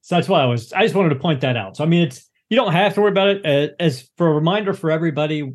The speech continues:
when you're, when you first see a creature that, uh, has the fear effect,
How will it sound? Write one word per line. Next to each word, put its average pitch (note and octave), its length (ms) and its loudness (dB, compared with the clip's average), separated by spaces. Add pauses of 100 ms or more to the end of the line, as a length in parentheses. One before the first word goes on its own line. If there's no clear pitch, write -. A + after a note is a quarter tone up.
(120)
when C#3 180 -4
you're, C#3 280 -6 (380)
when C#3 220 -4
you C3+ 100 -4
first G#3 500 -4
see F#3+ 380 -4
a C3+ 60 -2
creature C#3+ 500 -6
that, B2 340 -6
uh, B2+ 140 -6 (260)
has C#3 380 2
the B2+ 140 2
fear C#3 360 -2
effect, C3 540 -4